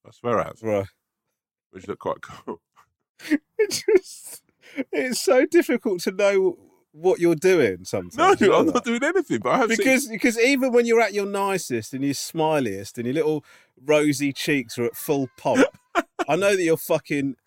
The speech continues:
Speaker 1: No, no, I'm
Speaker 2: sticking
Speaker 1: being
Speaker 2: a
Speaker 1: honest.
Speaker 2: fucking
Speaker 1: I've seen
Speaker 2: knife
Speaker 1: you
Speaker 2: in me.
Speaker 1: lurking about in, like, um, like, Arsenal wear at times, and it looks quite cool. That's what I'm saying.
Speaker 2: Okay.
Speaker 1: Like,
Speaker 2: All right,
Speaker 1: you
Speaker 2: fine,
Speaker 1: know,
Speaker 2: fine, fine.
Speaker 1: I've got one West Ham jumper, which is just about passable. I just think that, look, you know,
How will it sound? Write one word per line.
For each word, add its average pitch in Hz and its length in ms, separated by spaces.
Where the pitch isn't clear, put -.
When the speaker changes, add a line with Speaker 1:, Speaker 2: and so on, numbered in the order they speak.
Speaker 1:
No, 349 160
no, 285 200
I'm 262 120
Speaker 2:
sticking 165 100
Speaker 1:
being 285 100
Speaker 2:
a 605 40
Speaker 1:
honest. 151 220
Speaker 2:
fucking 185 100
Speaker 1:
I've 170 80
seen 165 140
Speaker 2:
knife 180 180
Speaker 1:
you 269 100
Speaker 2:
in 208 60
me. 208 60
Speaker 1:
lurking 190 240
about 170 340
in, 117 140
like, 135 340
um, 117 460
like, 123 360
Arsenal 127 400
wear 123 360
at - 120
times, 76 380
and 110 100
it 104 100
looks 123 140
quite 123 220
cool. - 260
That's - 160
what 202 60
I'm 147 60
saying. 71 260
Speaker 2:
Okay. 73 120
Speaker 1:
Like, - 80
Speaker 2:
All 127 140
right, - 160
Speaker 1:
you 127 120
Speaker 2:
fine, 104 160
Speaker 1:
know, - 40
Speaker 2:
fine, 80 80
fine. - 340
Speaker 1:
I've 170 160
got 139 120
one 147 260
West 143 200
Ham 143 200
jumper, 120 280
which - 240
is 87 60
just 98 200
about 85 240
passable. 90 480
I 147 100
just 151 180
think 151 160
that, 107 140
look, 110 200
you 104 100
know, 90 80